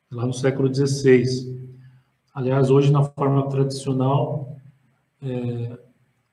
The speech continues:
é comemorada a memória de São Pio quinto.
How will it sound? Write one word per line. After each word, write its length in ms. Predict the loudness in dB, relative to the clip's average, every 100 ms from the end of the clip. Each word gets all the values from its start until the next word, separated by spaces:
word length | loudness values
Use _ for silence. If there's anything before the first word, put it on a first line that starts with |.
| _ _ _ -10
é 200 | -8 -8 -6
comemorada 600 | -4 0 2 2 0 2
a 40 |
memória 380 | 2 2 2 2
de 100 | 0
São 180 | -2 0
Pio 180 | 0 -2
quinto. 420 | 0 -2 -2